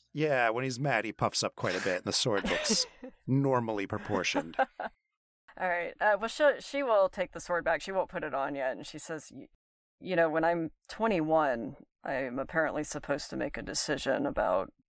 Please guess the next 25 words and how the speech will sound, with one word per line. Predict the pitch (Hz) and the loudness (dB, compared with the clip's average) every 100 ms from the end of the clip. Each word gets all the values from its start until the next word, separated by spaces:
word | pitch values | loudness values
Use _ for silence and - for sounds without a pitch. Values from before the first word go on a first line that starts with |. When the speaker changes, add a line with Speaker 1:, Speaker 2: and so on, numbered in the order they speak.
| _ - | _ -4
Speaker 2:
whether | 156 139 - | -2 0 -4
to | - 143 | -4 -6
be | 135 117 | -4 -4
human | 139 139 135 - | -2 0 2 2
or | 104 104 | 0 -2
to | - | -6
be | - 69 | -6 -6
Fae. | - - 69 64 170 - _ _ _ _ _ _ _ - | -2 0 2 0 -4 -12 _ _ _ _ _ _ _ -6
And, | - 123 - - - | -4 -2 -2 -4 -4
Lynn, | - - - | -2 0 0
I'm | 156 - | -2 -2
gonna | - 117 | -2 0
be | - | 0
honest | - 101 - - | 0 0 -2 -4
with | - | -6
you, | - 107 | -4 0
I, | 82 - - - _ _ _ _ _ - | 0 -2 -6 -14 _ _ _ _ _ -4
I | - | -2
haven't | 160 156 - - | 0 -2 -2 -4
made | 90 98 | -6 -2
that | - - | -2 -2
decision | - - 76 - 52 | -2 -4 -4 -8 -8
yet." | 53 62 - _ _ - | -4 -4 -4 _ _ -4
Speaker 1:
Well, | 104 95 | -2 -2
Jalen, | - 95 90 101 | -2 -4 -2 -2